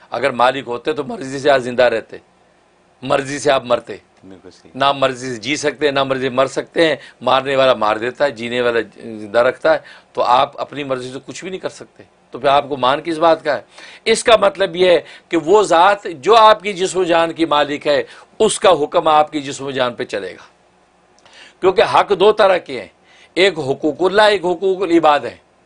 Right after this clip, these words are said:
Speaker 1: हुकूकुल्लाह जो है अल्लाह के तबारक व तआला के साथ जो मुताल्लक़ है, हुकूकुल इबाद जो बंदों के आपस के हैं,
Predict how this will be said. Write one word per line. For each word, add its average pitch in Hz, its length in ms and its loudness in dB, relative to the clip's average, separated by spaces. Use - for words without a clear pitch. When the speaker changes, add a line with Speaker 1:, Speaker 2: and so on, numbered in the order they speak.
Speaker 1:
हुकूकुल्लाह 170 640 2
जो 208 140 2
है 214 80 4
अल्लाह 180 260 2
के 202 140 -8
तबारक 185 420 0
व 180 60 -2
तआला 190 300 2
के 180 100 -4
साथ 180 180 0
जो 165 120 -2
मुताल्लक़ 135 500 -4
है, 87 120 -20
हुकूकुल 170 420 2
इबाद 196 240 4
जो 190 120 0
बंदों 170 320 2
के 190 100 0
आपस 175 380 2
के 143 140 -6
हैं, 95 140 -12